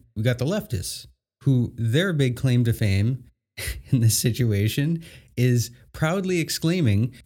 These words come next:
that they are more than willing, and, and in fact, they are enthusiastic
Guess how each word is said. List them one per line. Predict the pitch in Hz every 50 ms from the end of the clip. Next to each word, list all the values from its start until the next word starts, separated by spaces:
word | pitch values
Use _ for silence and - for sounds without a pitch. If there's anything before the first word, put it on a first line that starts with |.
| _ -
that | 131 143 139 -
they | 160 156 156 160
are | - 131 131 135 143 135
more | 131 123 131 156 180 196
than | 185 165 160 147 123
willing, | 131 151 151 127 98 85 80 87 -
and, | 123 131
and | 120 104 131 127 110
in | 101 123 123 120 113
fact, | - - - 147 151 147 147 -
they | 135 131 127
are | 120 113 110
enthusiastic | 113 110 110 190 190 175 139 147 139 139 151 151 - - 90 82 80 - - -